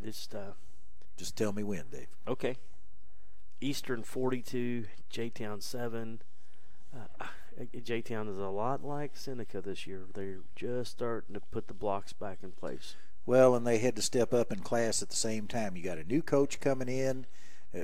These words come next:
Speaker 2: stepping up from five A to six A. And I, to be honest with you, I thought this was gonna be a closer game. Uh, I,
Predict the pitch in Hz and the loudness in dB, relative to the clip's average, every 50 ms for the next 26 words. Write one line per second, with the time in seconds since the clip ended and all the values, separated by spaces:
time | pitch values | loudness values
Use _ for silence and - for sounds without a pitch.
0 | - - - - 127 123 123 - 117 117 123 127 - - 107 98 - 120 113 117 | -2 -2 0 2 2 2 2 2 2 0 0 0 0 0 -2 0 0 0 0 2
1 | 117 113 113 113 113 104 95 - - 131 123 117 - - 120 117 117 117 113 113 | 2 2 0 0 0 0 0 0 2 0 0 2 0 0 2 2 2 2 2 2
2 | 110 - - - - - - - - - - 101 101 95 92 - - 98 95 - | 0 0 -2 -2 -2 -2 -2 -2 -2 -2 0 0 0 0 0 0 0 0 0 0
3 | - - 92 107 104 104 107 120 117 110 - - 98 92 - 95 90 90 - - | 0 0 2 2 4 4 4 2 2 2 2 2 2 2 2 0 0 0 2 0
4 | 95 90 - 92 87 - 85 82 - 87 85 82 85 82 - - 92 87 85 - | 0 0 0 -2 -2 -2 -2 -2 -2 -2 -2 -2 -2 -2 -2 -2 -2 -2 -2 -2
5 | - 80 - 82 82 85 78 71 - - - - - 82 80 76 76 73 73 - | -2 -2 -2 -2 -2 -2 -2 -2 -2 -2 -2 -2 -2 -2 -2 -2 -2 -2 -2 -4
6 | - 76 82 - | -4 -2 -4 -4